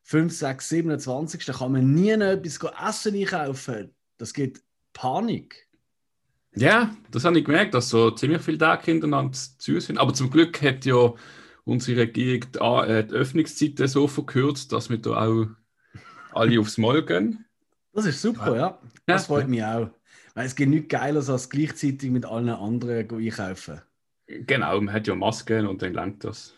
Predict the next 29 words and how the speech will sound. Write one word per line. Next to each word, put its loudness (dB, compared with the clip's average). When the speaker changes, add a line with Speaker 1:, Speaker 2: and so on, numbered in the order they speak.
Speaker 1:
Exakt. -6
Hey, 4
als 4
allererstes 4
würden 2
wir 6
uns 2
gerne 2
bedanken 2
bei 0
den 2
vielen -2
positiven, 0
ähm, 2
aber 2
auch 2
kritisch -2
hinterfragten, -2
ähm, 2
Nachrichten, 4
die 0
wir 0
bekommen 0
haben. 0
Das -8
freut 2
uns -2
natürlich -4
sehr. 2